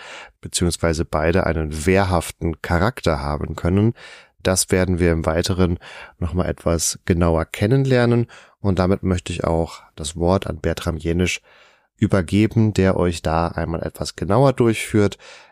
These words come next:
Im Anschluss an den Vortrag gibt es natürlich wieder auch eine Fragerunde. Ähm, da habe ich dann aus Aufnahmegründen nochmal die Fragen selbst,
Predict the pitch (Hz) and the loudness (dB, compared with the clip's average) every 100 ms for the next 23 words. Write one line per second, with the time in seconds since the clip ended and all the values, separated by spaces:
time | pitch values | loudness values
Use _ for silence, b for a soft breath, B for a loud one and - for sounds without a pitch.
0 | B 90 104 143 135 123 104 98 - 101 | B -2 0 0 0 0 2 2 2 0
1 | 101 - 98 - 98 - 87 90 - 120 | 0 0 -2 -2 -4 -2 -2 -2 0 0
2 | 104 98 101 87 78 80 78 80 76 - | 0 0 2 2 2 -2 -4 -8 -8 0
3 | 127 135 110 - 101 98 98 - B B | 0 2 -2 0 2 4 2 0 B B
4 | B 90 87 85 78 85 85 82 - 80 | B -4 -2 0 0 0 0 -2 -2 -2
5 | 82 82 - - 82 - - - 95 - | -2 -6 -8 -4 -2 -2 -4 0 0 0
6 | 87 85 85 - 90 87 82 85 82 82 | 0 2 0 0 0 0 -2 -2 -2 -4
7 | - 85 82 78 - 78 82 80 82 82 | -2 0 0 -4 -4 -4 -2 -2 0 -2
8 | - - | -2 -10